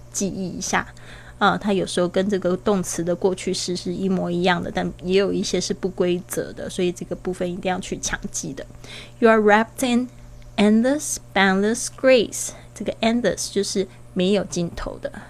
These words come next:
boundless 就是没有边界的，这个 bound 本身就是指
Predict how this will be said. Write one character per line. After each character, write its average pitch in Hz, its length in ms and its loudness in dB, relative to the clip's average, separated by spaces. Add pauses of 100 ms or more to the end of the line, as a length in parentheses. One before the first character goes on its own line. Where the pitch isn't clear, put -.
(300)
boundless 214 520 4
就 - 100 -6
是 196 140 -4
没 190 260 2
有 208 200 0
边 175 280 2
界 175 340 0
的， - 200 -10
这 196 100 -6
个 - 160 -6
bound 180 300 2
本 165 180 -2
身 185 300 -2
就 190 160 0
是 190 320 -4
指 - 280 -8